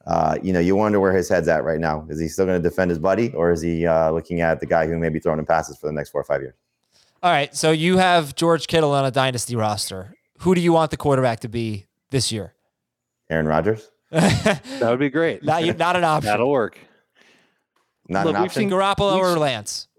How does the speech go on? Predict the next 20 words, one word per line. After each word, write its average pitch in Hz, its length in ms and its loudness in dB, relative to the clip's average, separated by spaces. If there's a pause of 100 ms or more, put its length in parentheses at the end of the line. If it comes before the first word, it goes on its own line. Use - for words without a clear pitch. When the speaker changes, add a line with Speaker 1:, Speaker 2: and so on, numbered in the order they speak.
(320)
Speaker 3:
I, 156 440 -2 (280)
I'll 131 180 2
take 156 380 0
Lance 92 640 -2 (260)
just - 220 -2
because 117 300 0
I 110 80 2
think 107 220 -2
that 104 140 0
he'll 107 220 2
make 104 260 2
it 92 120 -2
harder 98 320 0
for 98 140 -6
defenses 87 720 -2
to - 100 -6
play 90 260 2
against 90 260 0
the 98 80 2
Niners. 87 520 -4